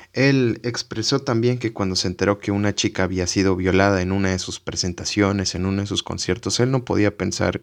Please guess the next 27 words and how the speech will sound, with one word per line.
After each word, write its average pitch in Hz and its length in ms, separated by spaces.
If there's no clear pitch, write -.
que 101 120
ese 98 160
tipo 98 280
de 90 60
gente 87 320
podría 90 600
volver 92 440
a - 20
estar 87 420
en, 92 300
en, 90 260
en 92 200
su - 140
audiencia. 104 680
De 101 220
hecho, 127 500
hubo 120 200
una 135 160
ocasión 110 400
en 110 100
la 95 80
que - 140
Kurt 101 260
Cobain, 98 320
en 92 140
un 95 100
concierto 90 680